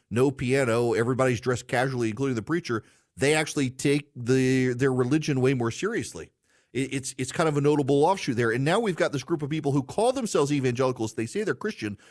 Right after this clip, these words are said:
but they don't go to church on Sunday. Some of them are working on Sunday. A lot of them are in their bass boat or hanging out at home with their family.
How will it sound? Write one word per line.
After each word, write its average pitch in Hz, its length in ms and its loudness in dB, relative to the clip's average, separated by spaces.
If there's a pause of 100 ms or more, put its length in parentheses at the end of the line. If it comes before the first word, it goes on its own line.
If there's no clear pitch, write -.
(140)
but 127 100 0
they 151 80 4
don't 202 160 2
go 196 160 2
to 143 80 -2
church 202 400 -2
on 104 140 0
Sunday. 98 260 -4
Some 143 220 -2
of 160 100 -2
them 147 100 -2
are 123 80 2
working 135 360 0
on 104 140 -2
Sunday. 101 480 -4 (280)
A 117 140 2
lot 123 200 2
of 151 100 0
them 135 100 -2
are 127 80 2
in 127 80 0
their 113 100 2
bass 127 400 2
boat 135 320 2
or 110 140 2
hanging 131 260 0
out 127 120 2
at 110 100 -2
home 139 180 -2
with 113 100 -2
their - 100 -2
family. 127 460 -2